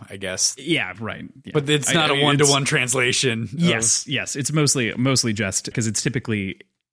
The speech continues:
Speaker 2: at the end of a sentence, he'll say, like, "Colo," and it's like,
Speaker 1: Yeah.
Speaker 2: "Okay, do you get it?" kind of, but yeah. So it's probably
Speaker 1: I, I
Speaker 2: wrong to put it in the middle of the sentence, but
Speaker 1: I know
Speaker 2: reminds me of
Speaker 1: it is
Speaker 2: Grok.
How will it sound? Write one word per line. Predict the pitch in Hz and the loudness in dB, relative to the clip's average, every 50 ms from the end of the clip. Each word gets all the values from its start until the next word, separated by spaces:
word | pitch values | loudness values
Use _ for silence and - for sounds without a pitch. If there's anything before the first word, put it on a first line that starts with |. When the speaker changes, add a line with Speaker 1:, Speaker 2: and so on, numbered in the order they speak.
| _ - | _ -6
Speaker 2:
at | 131 117 - | -6 -4 -2
the | 139 131 120 | -2 0 0
end | 127 123 | 2 0
of | 120 113 | 0 0
a | 107 | 0
sentence, | - 123 107 101 107 92 - | 0 0 0 -2 -2 -4 -4
he'll | 113 - | -2 -2
say, | - 107 | -2 -2
like, | 101 95 - | -2 -4 -2
"Colo," | - 151 160 185 226 262 294 - - - - - | 0 2 2 2 2 0 -2 -6 -12 -20 -8 -4
and | 120 113 110 | -2 0 0
it's | 104 - - | 0 -2 -2
like, | 110 95 120 | -2 -2 0
Speaker 1:
Yeah. | 135 123 107 - - - _ _ _ _ _ _ _ - | 0 0 0 -2 -4 -14 _ _ _ _ _ _ _ -2
Speaker 2:
"Okay, | 139 139 127 165 165 - - - _ _ | -2 0 0 0 -2 -2 -6 -10 _ _
do | - 131 | 0 2
you | 123 117 | 2 2
get | 110 135 165 233 | 2 -2 -4 -4
it?" | 285 302 _ _ _ _ - - | -6 -10 _ _ _ _ -16 -8
kind | - 156 151 151 | -6 -6 -4 -6
of, | 160 - - _ _ - | -8 -12 -16 _ _ -12
but | - - - - - _ _ _ _ _ _ _ _ _ _ _ _ - - | -12 -12 -12 -20 -20 _ _ _ _ _ _ _ _ _ _ _ _ -12 -10
yeah. | - - - _ _ _ _ _ _ _ _ _ _ - - | -10 -10 -12 _ _ _ _ _ _ _ _ _ _ -8 -4
So | 143 | -4
it's | 123 | -2
probably | - 135 113 101 98 | 0 0 0 0 0
Speaker 1:
I, | 92 92 | 0 0
I | 87 | 0
Speaker 2:
wrong | 87 90 | -2 -2
to | 90 87 | -4 -4
put | - 101 | -2 -2
it | 101 | -2
in | 92 | -2
the | 92 | -4
middle | 92 90 90 85 | -4 -4 -6 -6
of | - | -6
the | 92 - | -4 -6
sentence, | - - - - - - - - | -6 -6 -6 -10 -10 -10 -10 -12
but | _ - - - - _ _ _ _ _ _ _ _ _ _ - | _ -12 -12 -12 -12 _ _ _ _ _ _ _ _ _ _ -2
Speaker 1:
I | - 151 156 147 | 0 2 2 4
know | 143 139 147 143 143 156 165 170 175 185 202 214 - - - - _ _ _ _ _ _ _ _ _ _ _ _ _ _ _ _ _ _ _ _ _ - | 4 4 4 4 4 6 6 6 6 6 6 4 2 -2 -16 -20 _ _ _ _ _ _ _ _ _ _ _ _ _ _ _ _ _ _ _ _ _ -4
Speaker 2:
reminds | - 123 120 123 117 - | 0 2 2 2 2 2
me | 127 110 | 2 2
of | 101 | 4
Speaker 1:
it | 170 156 | 4 4
is | 143 135 | 4 4
Speaker 2:
Grok. | - - - - - | 4 2 2 0 -4